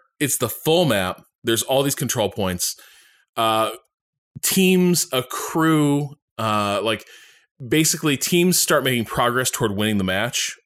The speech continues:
once they control a majority of the sectors. And that will slowly, like, move them in the tug of war. That'll sort of start moving them toward,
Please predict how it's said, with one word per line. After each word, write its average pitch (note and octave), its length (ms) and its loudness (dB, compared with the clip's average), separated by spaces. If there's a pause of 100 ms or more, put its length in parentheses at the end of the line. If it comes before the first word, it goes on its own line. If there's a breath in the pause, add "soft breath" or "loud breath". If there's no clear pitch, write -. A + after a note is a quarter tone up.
once A#2 200 -2
they B2 80 -2
control A2 420 -2
a - 20 0
majority G2 680 -2 (240)
of F#2+ 300 0
the F#2 140 -6
sectors. D#3 680 -4 (880 soft breath)
And A2 600 0
that A2 320 0
will A2 100 -4
slowly, G#2 480 0
like, F#2 400 -4 (320)
move A2 380 0
them G2+ 240 0
in G#2+ 140 0
the G#2 80 2
tug C#3 300 0
of B2 100 0
war. G2+ 220 0
That'll G2 140 0
sort G2+ 240 -2
of F#2 140 -4
start G2 240 -2
moving G#2 300 0
them F#2 160 -2
toward, F2+ 460 -4